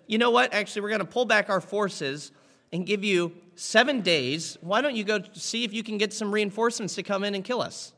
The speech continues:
Go, go for it." I mean, it just doesn't happen. This is his arrogance, though. He's convinced that there's nobody, there's nothing out there that can beat him.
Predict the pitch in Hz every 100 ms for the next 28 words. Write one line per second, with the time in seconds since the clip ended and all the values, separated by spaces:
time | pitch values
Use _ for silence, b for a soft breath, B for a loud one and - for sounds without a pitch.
0 | _ - 277 254 285 349 214 123 - -
1 | _ _ b b - 240 254 196 190 214
2 | 262 320 185 123 b b b b - 190
3 | 226 220 190 202 226 185 127 - 117 131
4 | 208 - 196 160 202 220 127 - - b
5 | b 170 165 185 143 160 190 254 196 135
6 | 151 202 214 262 262 226 196 226 226 156
7 | 139 135 - B B 180 175 175 156 143
8 | 180 185 - - - 180 139 120 185